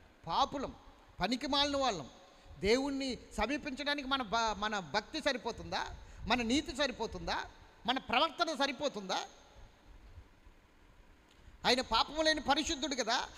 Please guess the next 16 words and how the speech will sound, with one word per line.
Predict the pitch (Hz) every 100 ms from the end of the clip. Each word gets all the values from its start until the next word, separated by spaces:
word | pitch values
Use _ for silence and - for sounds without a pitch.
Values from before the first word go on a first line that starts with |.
| -
ఆ | 233
పరిశుద్ధుడిని | 254 277 311 320 320 320
సమీపించడానికి | 285 294 320 320 311 311 311 285
మనం | 247 302
ఎలా | 349 339
సరిపోతాం? | 330 269 330 330 320 269 - - - - - - - _ - - - - _ - - - - - - - - _ - - - - - - - - -
కానీ | 147 156
ఈరోజు | 151 175 185
సమీపిస్తున్నామంటే | 190 175 208 214 233 240 233 240 240 285 - - - - _ _ _ _ _ - - - - - 117
రక్తం, | 143 _ _ 165 147 120 98 - - _ 123
యేసు | 147 156 151 156
రక్తం. | 139 123 - 123 110 90 - - - - - 127
యేసు | 143 147
రక్తానికి | 147 131 - 139 135
విలువి | 131 156 175
ముందు. | 151 131 117